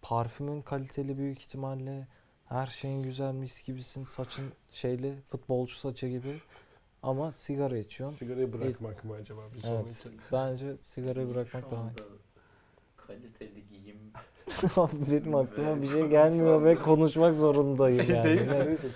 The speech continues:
Speaker 2: Şunu anlatacağım. Yangın merdiveninin olandı benimki.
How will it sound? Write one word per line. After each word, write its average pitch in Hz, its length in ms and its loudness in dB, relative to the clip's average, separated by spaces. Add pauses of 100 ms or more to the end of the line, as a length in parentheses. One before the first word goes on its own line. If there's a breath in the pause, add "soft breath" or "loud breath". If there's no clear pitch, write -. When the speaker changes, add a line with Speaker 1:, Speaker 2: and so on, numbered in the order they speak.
(400 loud breath)
Speaker 2:
Şunu 170 240 -2
anlatacağım. 120 440 -4 (880 soft breath)
Yangın 135 420 -4
merdiveninin 180 720 -2 (340)
olandı 120 380 -4 (680)
benimki. 110 680 -6